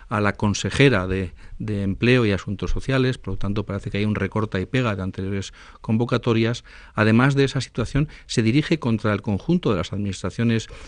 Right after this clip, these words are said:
públicas por, eh, por los recortes sociales y por la ineficacia de las mismas. Eh, yo, eh, me pregunto si Bildu se da por aludida, porque es, eh, ejerce la responsabilidad de gobierno en estos momentos en la, en la Diputación de Guipúzcoa,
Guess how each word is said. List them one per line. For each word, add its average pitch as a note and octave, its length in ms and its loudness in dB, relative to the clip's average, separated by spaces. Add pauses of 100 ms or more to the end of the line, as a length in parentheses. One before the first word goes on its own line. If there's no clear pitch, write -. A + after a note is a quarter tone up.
(160)
públicas C3+ 500 2
por, G2+ 440 -4
eh, F#2+ 300 -6
por - 180 -4
los G2 120 0
recortes A#2+ 400 -2
sociales A#2 540 -2
y - 40 -8
por A#2 240 -2
la B2+ 200 0 (260)
ineficacia G#2 640 0
de B2 80 2
las F#2+ 180 -2
mismas. C3 380 2 (320)
Eh, F2 320 -2
yo, A#2+ 440 0
eh, D#2+ 380 -6
me G#2 320 -2
pregunto B2+ 540 2
si - 220 -6
Bildu C3 380 4
se A2+ 140 -2
da G#2+ 180 0
por A2+ 140 0
aludida, A2+ 440 0
porque G2+ 340 -2
es, A2 180 -4 (300)
eh, G2 920 -4
ejerce B2+ 400 0
la F#2+ 80 -2
responsabilidad F#2+ 560 -4
de G#2+ 60 2
gobierno B2 420 2
en G2+ 80 -2
estos - 180 -6
momentos A2 320 -2
en G#2 80 0
la, G2+ 140 -2 (360)
en A2 120 0
la G2+ 80 4
Diputación G2+ 420 0
de A#2 100 2
Guipúzcoa, A2+ 420 -2